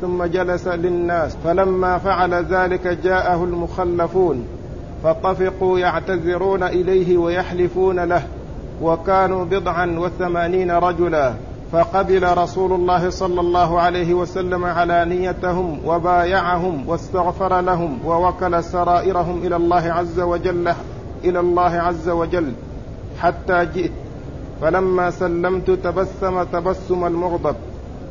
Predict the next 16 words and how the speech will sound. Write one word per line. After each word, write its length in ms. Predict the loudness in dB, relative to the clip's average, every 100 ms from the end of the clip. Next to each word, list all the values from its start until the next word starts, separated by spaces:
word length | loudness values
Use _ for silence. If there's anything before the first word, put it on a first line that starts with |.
| -6
ثم 200 | -2 0
قال: 520 | 0 2 2 4 2 0
تعال، 460 | 2 4 4 0 -6 -14 -14 -14 -14 -16 -8 -2
فجئت 460 | -2 0 0 0 -2
حتى 380 | -2 -2 -2 0
جلست 400 | 0 0 -2 0
بين 340 | 0 2 0 0
يديه، 480 | 0 2 2 2 -2 -10 -14 -12 -12 -2
فقال 420 | -2 0 2 2
لي: 340 | 2 2 4 4
ما 220 | 2 0
خلفك؟ 600 | 0 -2 0 0 0 -4 -6 -14 -14 -14 -14 -14 -14 2
ألم 340 | 2 4 0 0
تكن 320 | -4 0 0
ابتعت 480 | 0 -2 0 0 0
ظهرك؟ 520 | -2 0 0 2 0